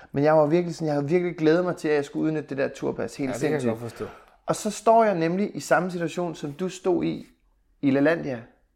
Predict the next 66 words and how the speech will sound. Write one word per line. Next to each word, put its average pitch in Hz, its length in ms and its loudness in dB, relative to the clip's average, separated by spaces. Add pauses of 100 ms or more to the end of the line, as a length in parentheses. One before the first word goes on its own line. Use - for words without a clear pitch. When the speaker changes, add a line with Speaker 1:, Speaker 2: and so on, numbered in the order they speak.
(100)
Speaker 1:
med 135 140 0
det 156 140 -2
der 160 120 2
med 147 120 -2
at 143 80 -2
prøve 135 220 -2
ting 165 300 -6
alene. 143 400 -4 (500)
Speaker 2:
Nå, 143 720 2
ja. 160 40 4
Speaker 1:
Ja. 165 100 6 (720)
Speaker 2:
Men 131 120 -6
der, 131 140 0
man 131 120 -4
skal 147 220 -4
jo 180 140 4
ikke 127 140 0
være 117 120 2
to, - 340 -2
det 127 60 -6
er 117 40 -6
stedet 165 200 4
Speaker 1:
Nej, - 80 2
Speaker 2:
for 131 100 0
at 123 100 -4
prøve 131 160 2
Speaker 1:
men 143 80 2
Speaker 2:
ting 127 180 -4
Speaker 1:
stadig 185 380 6
Speaker 2:
til. 202 80 -6 (160)
Speaker 1:
at 147 60 -8
stå 196 640 6 (240)
i 151 200 -4
køen 180 500 4 (100)
til 139 220 -4
Dæmonen 156 640 0 (600)
alene. 143 600 4
Alle 175 200 8
står 170 160 2
og 147 80 2
snakker 135 320 4
sammen 135 320 2
og 117 60 4
er 113 40 6
lidt 120 180 2
spændte 127 340 2
på, 127 160 4
eller 113 140 4
snakker 127 320 6
om 127 120 2
et 120 40 4
Speaker 2:
Ja, 123 40 6
Speaker 1:
eller 120 120 6
andet, 127 180 6
eller 120 140 6
sådan 123 160 0
Speaker 2:
ja, 127 60 4
Speaker 1:
noget, 117 80 4
Speaker 2:
okay. 117 80 8
Speaker 1:
eller, 120 80 2
og 127 60 -6
så 143 120 -12
står 156 200 4
man 143 180 -2
der 139 120 6
alene. 139 440 2